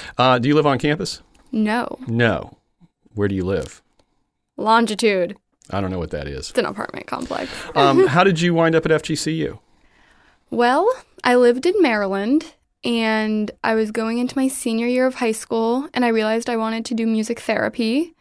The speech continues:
Speaker 2: And there's no colleges in Maryland, or at least at the time, there was no colleges in Maryland that offered music therapy. And my mom wanted to move to Florida,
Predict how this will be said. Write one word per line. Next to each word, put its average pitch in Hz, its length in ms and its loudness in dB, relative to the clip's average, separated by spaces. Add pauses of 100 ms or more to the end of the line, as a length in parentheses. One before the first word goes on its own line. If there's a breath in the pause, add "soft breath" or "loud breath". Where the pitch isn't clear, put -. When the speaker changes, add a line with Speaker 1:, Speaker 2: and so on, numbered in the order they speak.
(400)
Speaker 2:
And 226 300 2
there's 214 220 -2
no 226 120 0
colleges 226 480 0
in 240 140 0
Maryland, 208 720 -2
or 226 60 -2
at - 80 -2
least 220 160 0
at 226 100 0
the 226 60 -2
time, 202 320 -2
there 208 100 -2
was 208 80 -6
no 214 120 -4
colleges 220 420 -2
in 233 100 0
Maryland 214 520 -2 (340)
that 214 260 4
offered 240 300 0
music 247 260 0
therapy. 285 520 0 (560)
And 214 380 0
my 214 80 0
mom 220 240 2
wanted 240 200 2
to 233 40 0
move 240 200 2
to 226 80 -8
Florida, 320 500 4